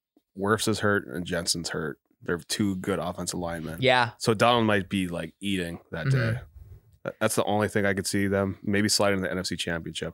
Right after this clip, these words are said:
Speaker 1: but I can't see him going further
Speaker 2: Yeah, it,
Speaker 1: than
Speaker 2: they
Speaker 1: the
Speaker 2: just
Speaker 1: N F C
Speaker 2: feel like they
Speaker 1: Championship.
Speaker 2: have this cap still that they still had with Jared Goff. Like, Jared Goff, there was, he was always the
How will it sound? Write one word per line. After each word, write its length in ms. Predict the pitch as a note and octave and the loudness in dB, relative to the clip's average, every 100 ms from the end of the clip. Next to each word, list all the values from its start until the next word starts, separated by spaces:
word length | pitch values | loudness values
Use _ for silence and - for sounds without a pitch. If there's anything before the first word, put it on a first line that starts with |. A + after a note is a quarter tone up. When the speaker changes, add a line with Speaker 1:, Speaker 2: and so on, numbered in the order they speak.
| - | -8
Speaker 1:
but 180 | E2+ - | -10 -6
I 120 | - F#2+ | -2 0
can't 260 | - G2 | 0 -2
see 160 | - F#2 | -2 -6
him 140 | F2 | -6
going 240 | F2+ F2 E2+ | -8 -10 -10
further 440 | E2+ E2+ F2 F2+ _ _ _ _ _ _ | -10 -8 -8 -10 _ _ _ _ _ _
Speaker 2:
Yeah, 340 | C3+ D3+ D#3+ - | 0 4 4 4
it, 220 | C3 - | 0 0
Speaker 1:
than 180 | C#3+ C#3+ | 2 4
Speaker 2:
they 80 | D3 | 4
Speaker 1:
the 60 | |
Speaker 2:
just 100 | D3+ F2 | 2 2
Speaker 1:
N 20 | |
F 40 | |
C 60 | C#3+ | 4
Speaker 2:
feel 100 | D#3 | 6
like 160 | D3+ C3+ | 6 6
they 120 | C3 | 4
Speaker 1:
Championship. 160 | C3 B2 C3 | 4 4 4
Speaker 2:
have 60 | C3 | 2
this 240 | B2+ A#2+ | 4 4
cap 420 | - - A#2+ C#3 - | 2 2 2 2 0
still 320 | - G#2+ G#2+ | 2 4 4
that 220 | A2+ - _ - | 2 0 _ 0
they 80 | C3 | 2
still 260 | - D#3 | 4 4
had 180 | D#3+ D3 | 6 6
with 100 | B2+ | 4
Jared 220 | C3+ B2 A#2+ | 4 4 6
Goff. 240 | C3 A2 | 4 4
Like, 140 | A2 | 0
Jared 260 | A2+ B2+ A#2+ | 2 2 4
Goff, 380 | A2+ A#2 B2+ - | 4 4 2 -4
there 120 | G#2 | -2
was, 260 | G#2 G#2 - _ _ | 0 0 -4 _ _
he 160 | - C#3 | 0 4
was 80 | B2+ | 6
always 280 | A#2+ A#2 | 6 4
the 140 | A2 | 2